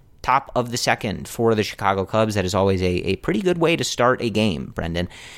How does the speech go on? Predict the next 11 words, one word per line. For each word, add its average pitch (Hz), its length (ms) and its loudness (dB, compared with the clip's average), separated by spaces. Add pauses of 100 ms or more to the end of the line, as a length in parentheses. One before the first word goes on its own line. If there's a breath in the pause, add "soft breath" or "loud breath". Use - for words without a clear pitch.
(240 loud breath)
In 147 220 4
the 143 80 2
top 151 240 4
of 139 100 0
the 131 80 -2
fifth, - 440 0
Cole 123 200 2
Hamels 135 320 2
helping 117 320 2
his 110 260 -2
own 151 280 4